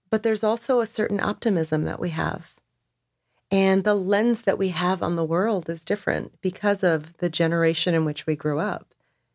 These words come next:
And also because we are surrounded by these very large generations where we had to create an identity for ourselves.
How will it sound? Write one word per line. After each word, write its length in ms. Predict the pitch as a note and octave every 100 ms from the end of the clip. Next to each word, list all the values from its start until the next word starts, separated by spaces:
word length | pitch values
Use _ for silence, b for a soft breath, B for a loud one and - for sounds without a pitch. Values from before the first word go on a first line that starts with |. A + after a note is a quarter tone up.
| -
And 140 | F3
also 380 | F3+ G#3+ - F#3
because 580 | E3+ F#3 - G#3 F#3+ -
we 140 | F3
are 360 | - E3 D#3 D#3
surrounded 680 | - F#3+ D#3+ E3+ G#3 F#3 D#3+
by 140 | D#3
these 240 | D3+ D#3 -
very 260 | D#3 E3
large 320 | D3 D3+ D#3 -
generations 680 | D3 C#3+ C#3 - G#3+ A3+
where 140 | G#3+ F#3
we 280 | F#3 E3+ E3 B B B
had 280 | G#3+ C#4+
to 100 | A3
create 320 | F#3 E3+ C#3+ D3
an 80 |
identity 480 | C#3+ - G2 G2 F#2
for 160 | - -
ourselves. 680 | F2+ - - A1+ - -